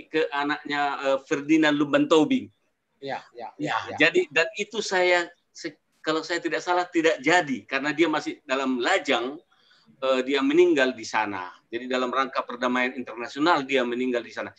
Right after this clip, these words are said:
Speaker 1: Itu yang saya tahu. Eh, saya harus lakukan apa, apa pendalaman lagi, eh, Pak Moderator. Terima kasih.
Speaker 2: Terima kasih. Saya berharap dengan jabatan, eh, Pak Nelson ini sekarang ada, akan sangat membantu untuk urusan itu. Apalagi nanti satu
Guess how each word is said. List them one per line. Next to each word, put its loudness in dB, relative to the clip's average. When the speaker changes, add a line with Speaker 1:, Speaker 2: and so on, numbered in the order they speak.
Speaker 1:
Itu 2
yang -2
saya 4
tahu. 2
Eh, 4
saya 2
harus -2
lakukan 0
apa, 2
apa 0
pendalaman 0
lagi, 2
eh, 2
Pak -4
Moderator. 2
Terima 0
kasih. 0
Speaker 2:
Terima -6
kasih. 2
Saya -2
berharap 0
dengan 4
jabatan, 0
eh, -2
Pak -8
Nelson 0
ini 2
sekarang 0
ada, -6
akan -6
sangat -6
membantu 0
untuk -6
urusan -4
itu. -6
Apalagi 0
nanti -2
satu -4